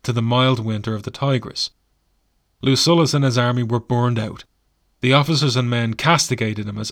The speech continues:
arrogant and distant, thinking only of enriching himself. Comparing their leader unfavorably to Pompey, who triumphed in Spain and Italy and looked after the welfare of his soldiers,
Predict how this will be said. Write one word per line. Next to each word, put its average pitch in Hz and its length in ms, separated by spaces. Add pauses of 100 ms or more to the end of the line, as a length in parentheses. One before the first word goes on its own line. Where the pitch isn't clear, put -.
(120)
arrogant 123 480
and - 160
distant, - 480 (360)
thinking 143 320
only 151 280
of 120 100
enriching 113 460
himself. 113 580 (840)
Comparing 156 560
their 147 160
leader 131 320
unfavorably 120 720
to 107 120
Pompey, 117 720 (320)
who 123 100
triumphed 123 540
in 104 140
Spain 117 400
and 104 120
Italy 110 380
and 107 140
looked 120 240
after 113 260
the 104 140
welfare 117 500
of 104 80
his 104 120
soldiers, 104 520